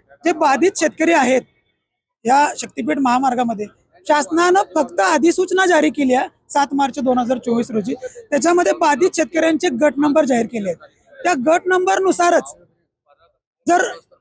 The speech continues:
हा महामार्ग होणार असेल तर ते जेवढे त्या, त्या अधिसूचनेमध्ये जेवढे गट नंबर आहेत त्यातले जे शेतकरी आहेत, ते बाधित शेतकरी असं मानायला आपल्याला काही हरकत नाही.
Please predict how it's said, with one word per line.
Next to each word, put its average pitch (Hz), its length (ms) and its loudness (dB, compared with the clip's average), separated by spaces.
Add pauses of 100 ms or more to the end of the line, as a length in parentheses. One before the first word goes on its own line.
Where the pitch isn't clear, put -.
(160)
हा 330 140 2
महामार्ग 311 440 2
होणार 302 340 2
असेल 285 340 0 (840)
तर 349 360 0 (920)
ते 330 140 -2
जेवढे 339 280 2
त्या, 359 140 -2
त्या 285 500 -2 (160)
अधिसूचनेमध्ये 339 680 0
जेवढे 339 220 2
गट 294 180 0
नंबर 277 220 2
आहेत 240 180 2 (400)
त्यातले 277 320 0
जे 392 420 0 (160)
शेतकरी 320 380 0
आहेत, 269 240 2 (440)
ते 349 60 0
बाधित 330 300 0
शेतकरी 330 280 -2
असं 320 160 0
मानायला 294 300 2
आपल्याला 277 240 0
काही 285 140 0
हरकत 233 260 -4
नाही. 151 120 -16